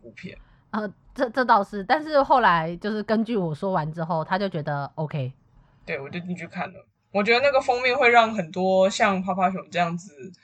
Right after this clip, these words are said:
Speaker 1: 只能接受到某种程度的恐怖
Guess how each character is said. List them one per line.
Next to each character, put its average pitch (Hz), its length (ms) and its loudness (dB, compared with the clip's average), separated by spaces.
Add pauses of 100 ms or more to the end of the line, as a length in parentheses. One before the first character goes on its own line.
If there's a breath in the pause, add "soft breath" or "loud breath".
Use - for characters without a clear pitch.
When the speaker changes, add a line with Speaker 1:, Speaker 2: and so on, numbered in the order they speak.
(160 soft breath)
Speaker 1:
只 - 160 -12
能 175 180 0
接 214 200 0
受 233 160 0
到 220 100 4
某 180 240 2
种 160 80 -2
程 160 240 -8
度 185 160 -4
的 170 140 -2
恐 165 280 -8
怖 170 300 -8